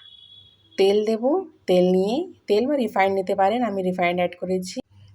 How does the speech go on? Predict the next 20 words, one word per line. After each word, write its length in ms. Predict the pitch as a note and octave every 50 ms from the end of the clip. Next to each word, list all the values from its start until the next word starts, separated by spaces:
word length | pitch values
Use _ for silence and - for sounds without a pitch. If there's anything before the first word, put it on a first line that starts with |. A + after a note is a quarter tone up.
| -
লেচিতে 440 | - F#3 F3+ F3+ F3+ G3+ G#3 G3+ A3 A3
রিফাইন্ড 380 | G#3 G3+ F#3 F#3 F#3 F#3 F#3 F#3+
লাগিয়ে 300 | F#3+ F#3+ F3+ F#3 A3+ A#3+
আমি 160 | A3+ G#3 G3+ G3
গোল 180 | F3 D#3+ E3+ E3+ E3+
গোল 140 | F3 F#3 F#3 F#3
করে 220 | F#3+ G3 G3 A3+ C#4 F#4+ F#4+ - - _ _ _ _ _ _ -
বেলে 240 | E3+ G3 G#3 G3+ G3
নেব। 240 | F3+ E3 D3+ C3 C3 C#3 C#3 C3+ C3 C3 C3 - _ _ _ _ _ -
দেখুন 360 | F3 F3+ F3+ F3+ A3 A#3 C4+ D4+ - -
আমি 160 | F3 F3+ F#3
অনেকগুলোই 460 | F3+ F3+ F#3 F#3 F#3 F#3 F#3 G3+ A#3+ C#4
বেলে 220 | A#3+ G#3 F3+ F3+ F3+
নিয়েছি। 400 | F#3 F#3 F#3 F#3+ F#3 F#3 F#3 A#3+ B3 - -
এবারে 260 | F#3 F3+ F#3+ G3 G#3+ G#3+
কড়াতে 340 | - F3+ F3 F3 F3 - G3+ G3+ -
তেল 180 | F3+ E3+ F3 E3+
বসিয়ে 320 | F3 F3 F3+ F#3 G3 F#3+
দিয়েছিলাম, 460 | F#3+ G3 G3 F#3+ F#3+ - - A#3 B3+ E4 G4 - _ _ _ _ _ _
তেলটা 380 | - F3 F3 E3+ E3+ E3+ G3+